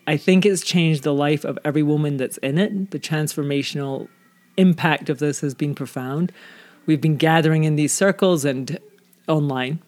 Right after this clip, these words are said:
not physically, but we're all around the world. We're scattered all around the world, and we light a candle each at the beginning, and we gather,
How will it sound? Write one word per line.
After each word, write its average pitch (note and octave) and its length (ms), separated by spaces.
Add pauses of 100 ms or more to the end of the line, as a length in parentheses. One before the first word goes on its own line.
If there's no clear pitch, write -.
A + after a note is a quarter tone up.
(300)
not E3+ 200
physically, E3 440 (140)
but D#3 240
we're D#3 160
all F#3+ 220
around F#3 220
the F3 100
world. C#3+ 260
We're D#3+ 60
scattered G3+ 480
all F#3 180
around E3 160
the D#3 80
world, C#3+ 220
and D3 80
we D3+ 40
light D#3+ 240
a F#3+ 60
candle E3+ 380
each D#3 180
at E3 60
the D#3+ 80
beginning, D3+ 420
and D3 80
we C#3+ 80
gather, D3+ 400